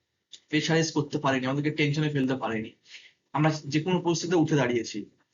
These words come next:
আর এই মুহূর্তে আমাদের পাশে কিন্তু আমাদের শত্রু দেশগুলো কিন্তু আমাদের বন্ধু হয়ে দাঁড়িয়েছে। কেন?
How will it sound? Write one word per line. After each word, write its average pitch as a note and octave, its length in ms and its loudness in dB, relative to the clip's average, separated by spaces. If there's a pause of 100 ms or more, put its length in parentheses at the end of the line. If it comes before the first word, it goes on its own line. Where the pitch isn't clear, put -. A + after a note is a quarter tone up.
(260)
আর C#3 340 2
এই G#3 360 2
মুহূর্তে F3 640 2 (240)
আমাদের F3 240 0
পাশে F3 240 -6
কিন্তু F#3+ 520 -2 (140)
আমাদের E3+ 220 0
শত্রু E3 380 0
দেশগুলো E3+ 380 2
কিন্তু F#3+ 240 -2
আমাদের F3 200 0
বন্ধু D3 260 4
হয়ে D#3 140 6
দাঁড়িয়েছে। A#2+ 440 0
কেন? F3+ 240 -4